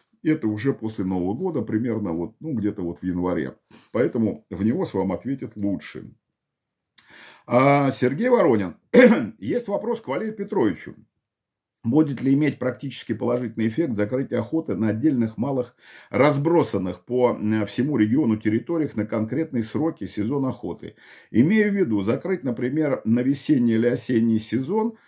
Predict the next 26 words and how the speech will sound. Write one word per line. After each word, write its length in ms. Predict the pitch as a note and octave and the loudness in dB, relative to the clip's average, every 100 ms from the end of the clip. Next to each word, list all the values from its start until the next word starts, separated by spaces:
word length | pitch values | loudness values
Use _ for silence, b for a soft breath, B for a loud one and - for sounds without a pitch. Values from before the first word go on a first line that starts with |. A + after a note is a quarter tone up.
| b - | b -6
э, 200 | A#2 - | -2 0
только 260 | F#3 D3 B2 | 2 2 0
участок 520 | A#2+ D3+ D3 A#2+ A2 | -2 -2 -2 -2 0
реки 400 | D3+ C#3+ G3+ A3 | -2 -2 -2 0
от 280 | - B2 - | 0 -2 -2
точки 260 | D#3+ - | -4 -4
до 180 | A2 A#2+ | 0 0
точки 320 | - F3+ - A2 | 0 -6 -4 -4
полтора-два 580 | A2 G#2+ B2+ B2 A#2 | -4 -2 -2 0 0
километра 560 | A#2+ G#2+ A#2+ D3+ B2+ A#2+ | -2 -2 -2 -2 -2 -2
от 60 | G2+ | -2
берега. 400 | F#2 E2+ E2 D#2 | -2 -4 -6 -8
В 40 | |
следующий 400 | - F#3 F3 - | -4 -4 -4 -6
сезон 420 | B2+ B2+ A#2 D#3 | -6 -4 -2 -2
закрыть 480 | B2 A#2+ D3 C#3+ - | 0 -2 -2 -6 -8
другой 300 | G2+ B2 G2+ | -4 -2 -2
участок. 320 | F2 E2+ F2+ | -4 -10 -10
Нет, 160 | F#3+ B2+ | -8 -6
Сергей, 320 | - F#2 F2 | -6 -6 -4
никакого 640 | G#2 F3+ - A#2+ - C#3 A#2 | -2 -2 -4 -8 -6 -2 -2
это 180 | A2+ | -2
не 140 | A2 A2 | -2 0
будет 320 | A#2 A#2+ A2 | 0 -2 -4
иметь 260 | G#2 A2 C3 | -4 -4 -6
эффекта. 500 | B2 G3 - E3 | -8 -10 -10 -14